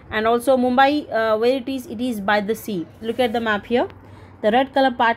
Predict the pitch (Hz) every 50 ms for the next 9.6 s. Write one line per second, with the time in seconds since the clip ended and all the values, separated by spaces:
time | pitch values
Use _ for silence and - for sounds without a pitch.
0 | - 247 247 233 208 208 214 208 196 190 175 160 - - - - - - - 262
1 | - - 226 262 302 277 220 202 226 220 226 226 247 254 247 - 226 196 170 -
2 | - 208 226 277 359 - - - _ - - - - - - - - 202 196 240
3 | 240 247 269 294 269 - - 226 226 226 220 226 226 226 220 214 - 208 202 240
4 | 262 277 254 277 277 269 285 294 - 233 247 214 269 262 277 294 285 254 - -
5 | 240 226 220 214 233 294 359 - - 202 208 202 196 220 220 226 220 202 196 190
6 | 185 175 170 151 - - - - - - - - - - 208 226 226 220 220 214
7 | 220 226 226 220 220 233 233 220 202 233 226 - - - - 214 208 233 247 240
8 | 226 202 185 190 185 185 196 190 175 185 165 175 - - - - - - - -
9 | - - - - - 247 247 247 247 240 240 214